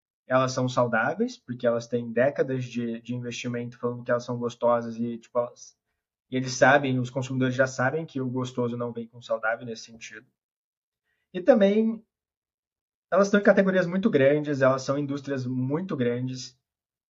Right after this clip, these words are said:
e que entrar em mercados de suplementos, produtos funcionais, às vezes não tem nem escala pra isso ainda. Então, é um pro-, problema duplo, né? A demanda ainda não é tão grande pra que faz sentido pra eles endereçar de maneira própria.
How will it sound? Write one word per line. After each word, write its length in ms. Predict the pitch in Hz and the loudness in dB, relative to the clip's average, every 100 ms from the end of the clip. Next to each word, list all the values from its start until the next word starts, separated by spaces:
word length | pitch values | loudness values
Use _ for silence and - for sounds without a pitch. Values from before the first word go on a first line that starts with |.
| _ 131 | _ -8
e 80 | |
que 500 | 127 143 131 120 117 - _ _ _ _ _ _ _ | 0 2 2 0 -2 -10 _ _ _ _ _ _ _
entrar 300 | 139 131 143 | -4 2 4
em 60 | 170 | 4
mercados 540 | 160 143 139 135 131 | 2 4 4 4 -2
de 220 | 123 127 117 | -2 -2 -2
suplementos, 960 | - 131 127 120 131 143 127 123 113 120 123 127 _ _ _ _ | -6 -4 -4 -2 -2 -2 -4 -6 -8 -8 -8 -12 _ _ _ _
produtos 220 | 143 131 151 | -8 -6 -4
funcionais, 320 | 139 135 139 | -2 0 0
às 60 | |
vezes 120 | 139 139 | -2 -6
não 80 | |
tem 120 | 131 139 | -6 -4
nem 80 | |
escala 420 | 180 - 131 131 120 | -6 -2 0 0 -2
pra 160 | 123 | -2
isso 240 | 120 123 120 | -4 -4 -6
ainda. 180 | 113 - _ | -8 -12 _
Então, 280 | - 113 113 _ _ _ | -12 -10 -12 _ _ _
é 40 | 117 | -6
um 40 | |
pro-, 280 | 117 135 131 | -2 -2 -4
problema 400 | - 139 160 160 | -4 0 2 2
duplo, 320 | 127 123 117 | 0 -2 -4
né? 200 | 110 113 - _ _ _ | -6 -6 -10 _ _ _
A 120 | - 127 | -2 0
demanda 400 | 135 147 247 233 | 4 4 6 4
ainda 160 | 180 | 4
não 80 | 147 | 2
é 80 | 139 | 4
tão 160 | 139 | 2
grande 300 | 127 127 127 | 2 0 -2
pra 260 | 123 131 123 | 0 0 0
que 100 | - | -2
faz 180 | 127 127 | -2 -2
sentido 280 | 131 127 120 | -4 -6 -2
pra 180 | 117 | -2
eles 220 | 120 135 123 | -2 -2 -6
endereçar 580 | 120 117 113 - 113 | -4 -4 -4 -2 -2
de 60 | 117 | -2
maneira 340 | 117 117 120 | -6 -6 -6
própria. 540 | 123 123 143 170 196 | -4 -2 -2 -2 -8